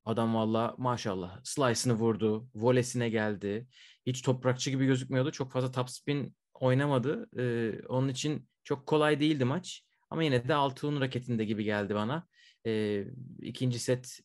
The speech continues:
yakındı. Ee, bir break öndeydi yanlış hatırlamıyorsam. Yakın giden bir maç oldu. Ee,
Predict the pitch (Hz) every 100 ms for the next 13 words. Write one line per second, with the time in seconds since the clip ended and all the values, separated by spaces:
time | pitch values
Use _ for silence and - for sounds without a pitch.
0 | - 120 120 143 143 143 175 - _ -
1 | 110 110 123 123 135 131 131 135 135 139
2 | 117 123 135 110 110 113 - 107 110 104
3 | - 156 _ _ - - _ - 127 127
4 | 113 107 107 110 107 92 95 143 - _
5 | - - - _ - 113 113 - 98 -